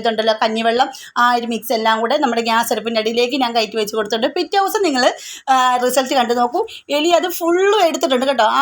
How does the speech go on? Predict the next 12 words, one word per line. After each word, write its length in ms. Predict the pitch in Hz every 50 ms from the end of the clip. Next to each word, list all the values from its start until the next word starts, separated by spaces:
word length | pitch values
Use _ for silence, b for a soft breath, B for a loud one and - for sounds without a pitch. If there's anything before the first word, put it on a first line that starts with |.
| 302
അവിടെ 200 | 302 294 320 339 339
വന്നിരുന്ന 400 | 302 277 262 269 269 262 262 311 294 247
എലി 140 | 240 233 233 -
ഫുള്ള് 280 | - 247 226 233 247 277 277
കഞ്ഞിവെള്ളത്തിൽ 480 | 277 247 240 240 240 247 247 254 254 277
എടുത്ത് 140 | 240 233 247
അതിൻ്റെ 180 | 233 240 262 262
കാഷ്ടം 300 | 262 240 240 233 - 285 254
എല്ലാം 200 | 240 247 269 330 330
അതിൻ്റെ 180 | 294 269 277
അകത്ത് 100 | - 277 254
കിടപ്പുണ്ട്. 400 | 233 220 233 233 240 233 226 233